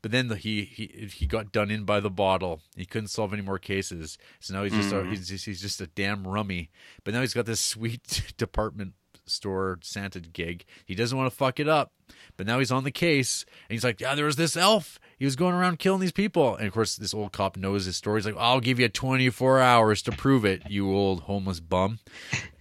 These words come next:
Speaker 1: When he does, he's given this opportunity. But then we
Speaker 2: Mm-hmm.
Speaker 1: find out that, uh, the one girl who survived this mayhem, 'cause the elf breaks into the mall, kills a whole bunch of people, except for
Speaker 2: Right.
Speaker 1: Santa, the girl with the incest brother.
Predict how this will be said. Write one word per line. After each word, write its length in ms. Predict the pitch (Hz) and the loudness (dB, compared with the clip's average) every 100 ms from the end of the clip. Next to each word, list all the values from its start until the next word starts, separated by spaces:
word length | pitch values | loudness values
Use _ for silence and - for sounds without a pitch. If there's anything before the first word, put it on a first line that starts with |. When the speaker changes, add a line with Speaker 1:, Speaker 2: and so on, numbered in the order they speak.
| - | -6
Speaker 1:
When 160 | 120 131 | 2 6
he 100 | 180 | 6
does, 480 | 170 120 123 156 - | 10 10 10 6 2
he's 220 | 117 110 | 0 4
given 240 | 123 131 | 4 4
this 160 | 131 139 | 4 4
opportunity. 680 | 131 151 - 95 87 87 117 - - - - | 4 4 0 0 2 0 0 -6 -18 -14 -2
But 80 | 139 | 4
then 180 | 214 226 | 6 6
we 80 | |
Speaker 2:
Mm-hmm. 100 | 208 | 6
Speaker 1:
find 240 | 151 151 123 | 8 6 8
out 220 | 107 107 - _ _ _ _ - | 6 4 -2 _ _ _ _ -6
that, 280 | 101 98 95 | 0 2 4
uh, 260 | 92 90 87 | 4 2 0
the 100 | 104 | 2
one 220 | 190 202 | 2 2
girl 260 | 107 90 90 | 0 0 0
who 140 | 101 | -2
survived 640 | - 101 87 107 110 98 85 | 0 0 2 6 6 4 0
this 180 | 87 | -4
mayhem, 460 | 92 92 107 90 80 | -2 0 2 0 -4
'cause 120 | - | -4
the 140 | 120 131 | 0 6
elf 240 | 139 - - - - | 4 4 -14 -12 0
breaks 240 | 113 - | 2 2
into 120 | 107 | -4
the 100 | 101 | -4
mall, 320 | 104 98 98 - - - | 0 4 4 2 -8 2
kills 260 | 139 123 | 4 6
a 40 | 98 | 4
whole 140 | 107 | 4
bunch 220 | 95 87 | 4 2
of 60 | 82 | -2
people, 380 | 85 78 76 76 _ _ - | -8 -8 -8 -14 _ _ -12
except 320 | 101 127 113 | -2 2 2
for 240 | - 95 90 | 4 4 4
Speaker 2:
Right. 160 | 113 - - | 2 -6 -12
Speaker 1:
Santa, 680 | - 120 123 - 120 113 107 _ _ | -2 4 4 4 6 6 4 _ _
the 300 | 95 95 90 85 | -6 -4 -4 0
girl 280 | 107 107 | 2 4
with 120 | 104 98 | 2 0
the 120 | 101 | -4
incest 380 | 98 101 95 - | -2 -2 -2 0
brother. 480 | 101 98 98 98 | 0 2 2 0